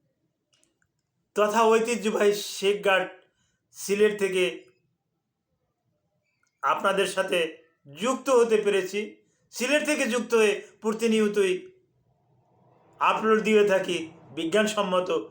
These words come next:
ভিডিও। এই মুহূর্তেও তার ব্যতিক্রম হবে না, বিজ্ঞানসম্মত ভিডিও করতে আমি প্রস্তুত। আপনারা দেখুন আর না দেখুন, আমার কিছু যায় আসে না। না দেখলে আপনি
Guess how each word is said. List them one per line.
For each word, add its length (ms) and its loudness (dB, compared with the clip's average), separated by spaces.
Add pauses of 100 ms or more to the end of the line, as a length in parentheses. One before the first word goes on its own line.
(120)
ভিডিও। 600 -2 (600)
এই 160 4
মুহূর্তেও 440 4
তার 200 4
ব্যতিক্রম 500 0
হবে 160 0
না, 200 -2 (180)
বিজ্ঞানসম্মত 720 0 (480)
ভিডিও 340 2
করতে 300 0
আমি 180 0
প্রস্তুত। 600 -2 (960)
আপনারা 380 2
দেখুন 320 2
আর 100 2
না 160 4
দেখুন, 360 -2 (160)
আমার 320 0
কিছু 220 -10
যায় 300 0
আসে 140 -8
না। 300 -6 (580)
না 160 2
দেখলে 580 0 (160)
আপনি 380 0